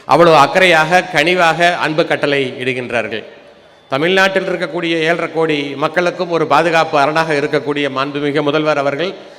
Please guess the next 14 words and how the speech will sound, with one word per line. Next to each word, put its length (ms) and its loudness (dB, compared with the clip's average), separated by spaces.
உலக 360 4
வாழ் 340 2
தமிழர்களுக்கும் 760 0
ஒரு 200 2
அக்கறையாக, 840 2
ஒரு 180 -2
பாதுகாப்பு 580 4
அரணாக 720 0
இருக்கிறார் 500 0
என்பது 380 -4
நாம் 260 -2
எல்லாத்துக்கும் 640 -2
மிகப்பெரிய 520 -2
பெருமை. 460 -4